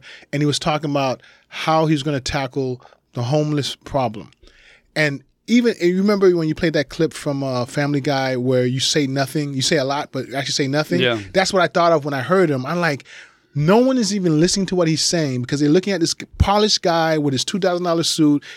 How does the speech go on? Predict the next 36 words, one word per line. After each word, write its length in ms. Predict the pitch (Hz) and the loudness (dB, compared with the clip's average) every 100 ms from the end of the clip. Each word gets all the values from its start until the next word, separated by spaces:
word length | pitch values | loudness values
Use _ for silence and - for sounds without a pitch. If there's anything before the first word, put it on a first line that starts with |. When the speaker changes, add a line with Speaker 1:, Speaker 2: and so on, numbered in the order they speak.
| - | -6
Speaker 1:
his 140 | 131 | -2
slick 300 | - 202 - | 0 0 0
back 220 | 185 170 | 0 0
hair. 360 | 175 180 127 110 | 2 2 2 0
Speaker 2:
It's 180 | 156 - | 0 2
what 140 | 151 | 2
the 60 | 151 | 4
Speaker 1:
And 60 | |
he, 60 | 175 | 4
Speaker 2:
Democrats 280 | - 143 175 | 4 4 4
Speaker 1:
and 80 | |
he's 180 | - - | 4 2
Speaker 2:
do. 80 | - | 2
Speaker 1:
saying 360 | 208 185 160 160 | 2 2 2 4
nothing, 480 | 233 233 165 151 156 | 4 2 0 -2 -2
and 120 | 160 | 2
he, 120 | 165 165 | 4 4
of 180 | 156 - | 2 2
course, 260 | 214 202 | 2 2
he 100 | - | 2
won, 480 | 170 170 208 127 175 | 4 4 4 2 -2
Speaker 2:
They're 160 | 123 151 | 2 4
Speaker 1:
right? 140 | 170 | 4
Speaker 2:
charismatic. 720 | 170 175 160 170 190 214 110 104 | 4 4 2 2 2 2 -4 0
They 200 | 139 139 | 0 0
s- 180 | - 151 | -2 2
Speaker 1:
But 140 | 190 | 4
the 100 | 180 | 4
Sa-, 240 | - 220 220 | 4 2 0
but 140 | 151 170 | -2 2
the 140 | 165 | 2
homeless 560 | 143 196 240 285 247 - - _ | 2 2 2 4 2 0 -4 _
problem 440 | - 202 196 185 | -4 -2 0 -2
in 40 | 147 | -2
San 180 | - 170 | -2 -2
Francisco 600 | 151 190 - 170 151 | 0 -2 0 2 2